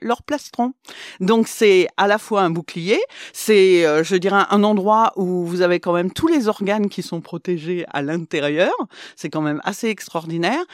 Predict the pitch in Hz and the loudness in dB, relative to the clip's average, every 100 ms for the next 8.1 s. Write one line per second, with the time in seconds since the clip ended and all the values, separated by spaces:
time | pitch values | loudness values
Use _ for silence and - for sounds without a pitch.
0 | - - - 196 196 - 208 170 175 320 | -18 -6 2 2 2 -2 -6 -4 0 -2
1 | - 233 180 214 254 - 196 196 - 208 | -2 -6 -4 -4 -4 0 2 2 2 -2
2 | 190 185 165 175 170 139 135 120 131 160 | 4 4 4 0 0 -2 -6 -6 -8 -4
3 | 156 - 135 - - - 117 - - 147 | -4 -4 -8 -8 -14 -14 -16 -14 -8 -4
4 | 135 185 - - - - - - - - | -2 -2 -4 -12 -14 -14 -18 -18 -14 -2
5 | 277 247 175 185 247 269 - 151 190 220 | 2 2 2 0 0 -4 -12 -4 0 0
6 | - 240 - _ - 254 226 240 277 - | 0 0 0 _ 4 4 6 2 0 -2
7 | 247 208 190 214 220 190 175 - 160 208 | 0 2 2 0 0 -2 -4 -2 -2 -2